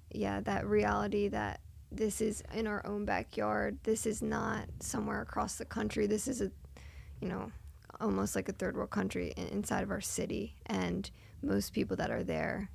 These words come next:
"Where are you from?" "Oh, Delaware County, Bucks County, Montgomery County, you know, Chester County," all these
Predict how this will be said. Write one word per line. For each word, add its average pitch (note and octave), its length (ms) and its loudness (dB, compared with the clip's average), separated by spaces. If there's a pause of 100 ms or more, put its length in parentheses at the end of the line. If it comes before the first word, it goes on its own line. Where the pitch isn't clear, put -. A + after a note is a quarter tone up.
(140)
"Where G#3+ 140 2
are A#3 40 4
you A#3+ 120 4
from?" A3+ 340 -4
"Oh, B3+ 320 -2
Delaware - 260 -2
County, A3 460 -2
Bucks - 220 -4
County, G#3 420 2
Montgomery G#3+ 440 -2
County, G#3+ 420 -6
you A#3 120 -2
know, - 140 -4 (340)
Chester G#3+ 220 2
County," - 200 2
all G#3+ 240 12
these A3 280 6